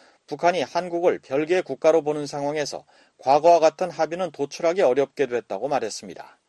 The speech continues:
한편 한국 정부는 구일구 군사 합의의 전부 효력 정지 결정에 대해 주변국에 사전 설명했다고 밝혔습니다. 외교부 당국자는 정부가 취한 정당하고 합법적인 조치를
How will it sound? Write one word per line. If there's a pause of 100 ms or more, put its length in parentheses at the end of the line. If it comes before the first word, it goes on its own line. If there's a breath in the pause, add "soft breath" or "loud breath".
(600 soft breath)
한편
한국
정부는
구일구
군사
합의의
전부
효력
정지
결정에
대해 (260 soft breath)
주변국에
사전
설명했다고
밝혔습니다. (500 soft breath)
외교부
당국자는 (260 soft breath)
정부가
취한
정당하고
합법적인
조치를